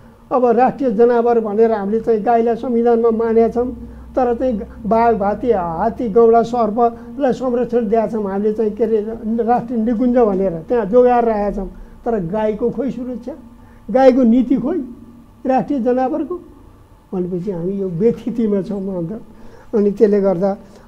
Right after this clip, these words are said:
अब यो झन्डा फेर्न खोजियो बहत्तरको संविधानको बेलामा, सूर्यचन्द्र भएको नेपालको झन्डा फेर्नुपर्छ,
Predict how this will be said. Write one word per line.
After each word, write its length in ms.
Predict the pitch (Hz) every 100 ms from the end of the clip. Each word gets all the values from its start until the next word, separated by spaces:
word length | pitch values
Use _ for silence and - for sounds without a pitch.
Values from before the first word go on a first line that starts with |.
| 254
अब 100 | 233
यो 160 | 233
झन्डा 400 | 185 170 220 233
फेर्न 360 | 185 202 220 208
खोजियो 340 | 180 196 208 208 208 - -
बहत्तरको 480 | 220 208 226 208
संविधानको 560 | 202 226 202 208 202 208
बेलामा, 360 | 208 208 208 226 - - - - - -
सूर्यचन्द्र 560 | 262 254 254 247 240
भएको 240 | 220 233 233
नेपालको 420 | 233 247 233 240
झन्डा 260 | 233 247
फेर्नुपर्छ, 540 | 196 233 254 254 262